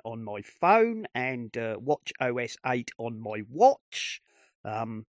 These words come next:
I'm not doing the Monterey, uh, public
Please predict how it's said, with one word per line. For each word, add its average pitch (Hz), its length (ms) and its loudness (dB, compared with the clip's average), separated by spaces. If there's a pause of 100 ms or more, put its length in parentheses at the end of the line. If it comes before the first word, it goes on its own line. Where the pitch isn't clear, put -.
I'm 123 80 -6
not 202 200 0
doing 196 280 8
the 175 180 0
Monterey, 165 1120 2
uh, 139 400 2
public 165 260 -2